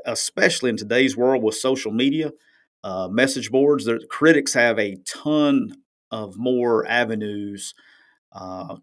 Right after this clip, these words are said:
to criticize people than they have in the past. You know, if you're listening to this, you know, I'm forty-four, so if you're, you know, really, if you're in your late thirties, early forties, you, you didn't have to deal with social media growing up.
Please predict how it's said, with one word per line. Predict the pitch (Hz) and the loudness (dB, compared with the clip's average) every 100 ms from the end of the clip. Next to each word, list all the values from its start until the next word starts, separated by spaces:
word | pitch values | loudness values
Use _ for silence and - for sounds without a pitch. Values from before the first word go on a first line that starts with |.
| _ - | _ -4
to | 135 123 | -2 0
criticize | - 151 135 120 113 107 | 2 2 2 2 2 2
people | - 117 110 | -2 -4 -2
than | 107 107 | -4 -4
they | 104 | 0
have | 110 101 | 0 0
in | |
the | 98 | -4
past. | 110 104 87 - - _ _ _ _ _ | -4 -4 -4 -10 -16 _ _ _ _ _
You | 117 | -4
know, | 113 | -2
if | 110 | 0
you're | 139 123 | 2 4
listening | 135 135 123 | 2 2 0
to | 123 | 4
this, | 127 123 | 4 2
you | 110 | -2
know, | 110 | -2
I'm | 120 | -2
forty-four, | 123 123 120 113 110 113 110 | 0 0 2 2 2 2 0
so | 110 110 107 | 0 0 0
if | 117 | 2
you're, | 139 127 - - - - - | 2 2 -2 -20 -20 -18 -8
you | |
know, | 113 | -4
really, | 107 139 127 | 4 6 6
if | 110 117 | 4 2
you're | 131 123 | 4 6
in | 127 | 4
your | 117 117 107 - _ _ _ - | 4 2 0 -4 _ _ _ -2
late | 123 120 131 | 0 0 0
thirties, | 117 113 110 - | 0 0 -2 -2
early | 123 120 107 | -2 -2 -4
forties, | 135 131 117 104 95 | -4 -2 -2 -4 -6
you, | 113 - | -6 -6
you | 120 170 | -4 0
didn't | 156 | 0
have | 120 123 | 0 -4
to | 107 | 0
deal | 123 139 | 4 4
with | 107 | 2
social | - 110 - 95 | -2 -4 -4 -10
media | 104 98 | -8 -8
growing | 92 90 87 82 | -6 -8 -8 -12
up. | 82 | -14